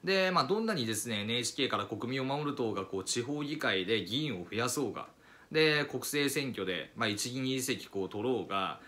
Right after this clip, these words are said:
キャスティングボートにこうなり得ないわけですよ。まあ、ただのこう少数政党で終わってしまうということなんですね。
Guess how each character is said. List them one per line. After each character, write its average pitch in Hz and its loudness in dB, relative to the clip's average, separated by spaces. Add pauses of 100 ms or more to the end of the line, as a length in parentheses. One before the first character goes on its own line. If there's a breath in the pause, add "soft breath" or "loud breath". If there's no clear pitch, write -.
(160 loud breath)
キ - 0
ャ 165 4
ス - -4
テ 226 -2
ィ 220 0
ン 220 0
グ 220 0
ボ 220 2
ー - -2
ト 131 0
に 101 -4
こ 98 -4
う - -4
な 113 2
り 139 0
得 151 0
な 98 0
い 64 -8
わ 82 -8
け - -12
で - -14
す - -10
よ。 - -18 (320 loud breath)
ま 151 2
あ、 151 0
た 196 4
だ 202 6
の 131 2
こ 101 0
う 95 0
少 147 0
数 151 4
政 156 2
党 101 -2
で 135 2
終 101 -2
わ 107 4
っ - -6
て 107 -2
し - -2
ま 107 -2
う 139 -4
と 98 -4
い 98 -4
う 98 -4
こ 110 -4
と 85 -10
な - -12
ん - -18
で - -18
す - -14
ね。 120 -10